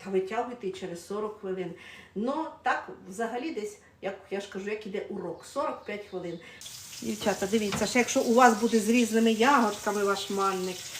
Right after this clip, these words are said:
він у розрізі такий м'ягусінький. Він, дивіться, навіть рукою все покажу,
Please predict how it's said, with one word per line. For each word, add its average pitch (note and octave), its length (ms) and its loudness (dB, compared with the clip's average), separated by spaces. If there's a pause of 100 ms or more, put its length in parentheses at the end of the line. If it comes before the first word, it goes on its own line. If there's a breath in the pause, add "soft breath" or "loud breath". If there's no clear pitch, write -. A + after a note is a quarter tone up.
(200 loud breath)
він B3 200 8
у A#3 60 8
розрізі G#3+ 580 6
такий G#3+ 340 -2
м'ягусінький. G3+ 920 0 (280 loud breath)
Він, B3 260 4
дивіться, A#3+ 380 6
навіть A#3 240 8
рукою A3+ 420 4
все G#3 160 -2
покажу, A3+ 360 -2